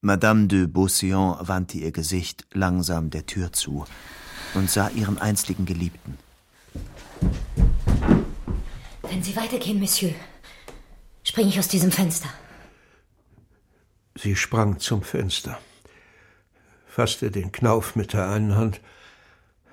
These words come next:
Speaker 3: legte die andere auf die Brüstung und stellte sich auf das Fensterbrett, ihren Kopf Gaston zugewandt.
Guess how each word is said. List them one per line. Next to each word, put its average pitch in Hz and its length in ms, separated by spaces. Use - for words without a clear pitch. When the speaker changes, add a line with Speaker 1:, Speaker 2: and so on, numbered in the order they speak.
Speaker 3:
legte 110 380
die 110 140
andere 107 440
auf 98 120
die 110 100
Brüstung 110 520
und 110 200
stellte 127 380
sich 120 220
auf 123 120
das 139 180
Fensterbrett, 110 840
ihren 107 320
Kopf - 400
Gaston 123 520
zugewandt. 98 680